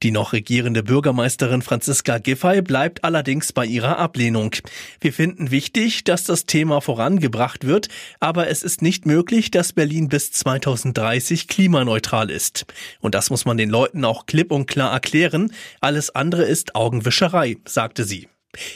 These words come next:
Auch im übertragenen Sinne wird es heute einen Klimascheck in der Hauptstadt geben. Wenn sich am Abend die Spitzen der Regierungsparteien auf Bundesebene, S P D, Grüne und F D P, treffen, geht es darum, ein Klima der Gemeinsamkeit zu zeigen.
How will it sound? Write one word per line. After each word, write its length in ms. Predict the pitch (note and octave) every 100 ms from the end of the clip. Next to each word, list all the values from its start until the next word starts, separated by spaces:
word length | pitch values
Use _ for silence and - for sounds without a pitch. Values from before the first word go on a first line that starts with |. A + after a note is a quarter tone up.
| -
Auch 180 | - -
im 200 | G#2+ G#2
übertragenen 760 | B2 A#2 A2 B2+ C3+ E3+ C3+
Sinne 320 | A#2 D3 F#3 E3+
wird 140 | F3
es 160 | E3 C#3+
heute 360 | D#3 F3 -
einen 360 | C#3 C#3 C#3 C3
Klimascheck 720 | - F#3 G3+ D#3+ - D#3+ -
in 140 | D#3 C#3+
der 180 | B2+
Hauptstadt 480 | D3 E3+ - C#3 B2
geben. 380 | - A#2+ C#3+ G#3+ - - - -
Wenn 160 | D#3 D#3+
sich 240 | F#3+ F3+
am 100 | C#3+
Abend 480 | B2 D3+ A#3+ - -
die 160 | F3+
Spitzen 540 | F#3+ - D#3+ - G#3+ F#3+
der 220 | D#3+ D3+
Regierungsparteien 880 | C3 D3+ F3 F3 - D3+ - C3 C#3
auf 180 | A#2 -
Bundesebene, 880 | C3 D3 F3 - B2 A#2+ B2 C#3 B3 -
S 220 | C3 C3
P 100 | -
D, 180 | A2 B2+
Grüne 320 | B2+ A2+ B2
und 140 | A#2 -
F 160 | C3
D 140 | - A#2+
P, 180 | - F3
treffen, 480 | - B2 - D3+ - - - -
geht 200 | - F#3+
es 160 | F3 -
darum, 500 | C#3+ C#3 F#3 G3 G#3
ein 300 | - D3+ E3+
Klima 460 | F3+ - E3 F#3 E3
der 160 | C#3+ C#3+
Gemeinsamkeit 800 | F#3 F#3 F3 C#3+ C3 - A2+ -
zu 100 | C3
zeigen. 540 | - A#2 G#2+ A2 -